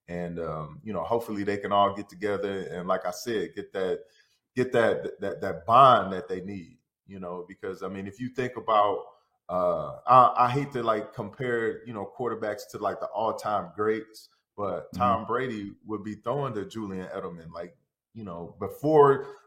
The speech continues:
Speaker 1: the off-, before it's the official offseason, you know, they'd be
Speaker 2: Mm-hmm.
Speaker 1: throwing slants and, you know, all type of dig routes and stuff like that. So I think if he could just, you know, find the time to get with some of his wide receivers, or maybe just meet them where they at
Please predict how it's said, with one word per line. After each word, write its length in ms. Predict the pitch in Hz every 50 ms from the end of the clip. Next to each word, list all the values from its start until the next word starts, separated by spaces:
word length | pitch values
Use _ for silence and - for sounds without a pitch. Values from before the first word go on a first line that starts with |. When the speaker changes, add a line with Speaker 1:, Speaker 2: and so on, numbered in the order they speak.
| -
Speaker 1:
the 80 | - 120
off-, 540 | 120 - - 135 - 165 160 156 143 - -
before 360 | 143 147 143 143 190 196 185
it's 140 | 180 165 -
the 140 | - 147 143
official 540 | 131 - - - - 208 185 - 175 151 -
offseason, 720 | - 156 175 175 - - - 139 120 101 82 82 78 71 - _ _ _ _ _ -
you 100 | - 127
know, 160 | 120 107 107
they'd 240 | 107 - 127 123 95
be 60 | -
Speaker 2:
Mm-hmm. 100 | - - -
Speaker 1:
throwing 320 | 123 123 123 120 117 110
slants 680 | - - - 117 113 123 127 127 123 123 123 - - 107
and, 360 | 98 95 87 85 85 82 80 - _ _ _ _ -
you 100 | 113 120
know, 100 | 117 110
all 180 | 117 123 123
type 260 | 123 - 127 123 123 98
of 120 | 90 -
dig 300 | - 120 123 123 120 110
routes 380 | 117 117 113 117 113 110 107 -
and 100 | 107 98
stuff 360 | - - - 127 120 117 -
like 240 | 98 104 107 104 -
that. 220 | 110 107 104 95
So 280 | - - 107 104 98 95
I 60 | 101 110 -
think 200 | - 131 131 127
if 120 | 117 107 -
he 120 | 135 127
could 160 | 127 117 98
just, 320 | 101 110 107 - - - _ _ _ _ _ -
you 80 | 123 135
know, 140 | 120 104 101
find 400 | - - 117 120 117 113 113 113
the 60 | 104
time 440 | - - 117 113 110 110 107 107 104
to 100 | 92 90
get 240 | 90 104 120 113
with 100 | 101 107 107
some 160 | 123 117 110
of 60 | 113
his 160 | 113 110 110
wide 160 | 117 120 120 117
receivers, 540 | 110 113 - - 131 131 131 123 120 110
or 80 | 110 98
maybe 280 | 101 123 131 131 120 110
just 200 | 120 120 - 101
meet 300 | 104 123 151 160 156 -
them 180 | 147 143 139
where 140 | 139 131 123
they 240 | 123 151 190 170 110
at 180 | 95 95 95